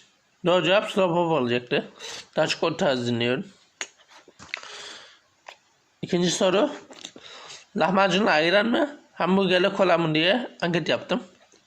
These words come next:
Bunu bir YouTube videomda söylemiştim tabii bunun bunu. Doğru cevap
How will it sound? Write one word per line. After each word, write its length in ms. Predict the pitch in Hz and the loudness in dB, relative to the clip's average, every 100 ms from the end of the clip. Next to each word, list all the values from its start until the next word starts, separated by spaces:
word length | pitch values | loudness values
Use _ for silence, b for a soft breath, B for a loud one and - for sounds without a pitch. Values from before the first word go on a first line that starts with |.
| _ _ | _ _
Bunu 260 | 156 180 175 | -2 0 2
bir 60 | 165 | 0
YouTube 320 | 165 - 160 | -2 -4 -4
videomda 240 | 139 143 | -2 -2
söylemiştim 480 | 147 143 139 - 160 | -4 -4 -4 -6 -6
tabii 240 | 147 143 | -6 -4
bunun 320 | 123 120 117 120 | -4 -4 -4 -4
bunu. 220 | 139 262 - B B B B B B B B B B B _ 156 | -2 -4 -8 B B B B B B B B B B B _ 0
Doğru 200 | 170 190 | 2 2
cevap 400 | 156 180 214 | 4 4 4